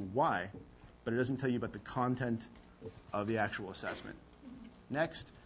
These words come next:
the consistency of technical assessments. Policymakers have been locked into a particular way of thinking over twenty-five years across different types of, of technology,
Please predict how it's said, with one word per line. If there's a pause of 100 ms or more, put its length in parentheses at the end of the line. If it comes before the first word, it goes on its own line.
(180)
the
consistency
of
technical
assessments. (1080)
Policymakers (240)
have
been
locked
into
a
particular
way
of
thinking (360)
over
twenty-five
years (600)
across
different
types
of, (100)
of
technology,